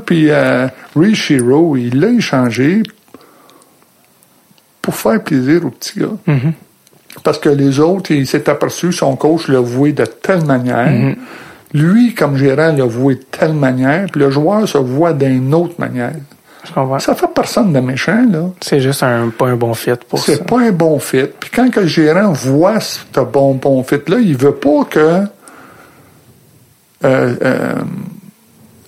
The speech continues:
Speaker 1: sa, sa bourse, son, son marché de joueurs baisse.
Speaker 2: Mhm.
Speaker 1: Lui, il veut l'échanger quand il est haut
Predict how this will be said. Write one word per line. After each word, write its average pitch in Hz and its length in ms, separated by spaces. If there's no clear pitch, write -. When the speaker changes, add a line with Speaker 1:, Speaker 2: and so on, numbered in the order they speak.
Speaker 1:
sa, - 280
sa 135 240
bourse, 131 300
son, 131 400
son 131 180
marché 170 640
de 139 180
joueurs 139 400
baisse. 139 840
Speaker 2:
Mhm. 143 80
Speaker 1:
Lui, 226 180
il 156 80
veut 143 140
l'échanger 143 720
quand 143 140
il 135 120
est 131 140
haut 330 220